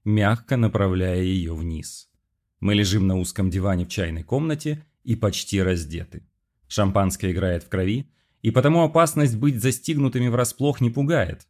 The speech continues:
а наоборот, возбуждает и раззадоривает. Язычок княжны нежно ласкает кубики моего пресса, а руки стягивают с меня трусы,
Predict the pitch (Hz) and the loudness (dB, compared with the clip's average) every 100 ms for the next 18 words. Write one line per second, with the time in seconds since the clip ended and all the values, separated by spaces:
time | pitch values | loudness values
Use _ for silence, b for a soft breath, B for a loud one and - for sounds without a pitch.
0 | - 95 101 98 131 82 - _ _ 107 | -6 0 2 4 2 2 -4 _ _ -2
1 | 107 85 87 82 104 123 - _ - 104 | -2 -2 -4 -2 0 -2 -8 _ -4 -2
2 | 101 87 95 90 85 78 - - _ _ | 0 0 -2 -2 -4 -8 -10 -16 _ _
3 | _ _ - 98 120 160 233 208 190 175 | _ _ -2 2 4 4 2 4 4 6
4 | 190 170 165 147 143 135 - 139 131 123 | 6 6 4 2 2 2 0 0 2 0
5 | 131 113 107 107 98 92 92 92 143 160 | -2 0 0 0 2 2 0 -2 0 -2
6 | - 143 139 - _ - 127 185 190 175 | -2 -4 -4 -6 _ -2 2 4 4 0
7 | - - 131 107 98 95 - 107 98 85 | 0 0 2 2 2 0 0 -2 0 -2
8 | 90 82 - 123 180 | -6 -8 -6 -4 -6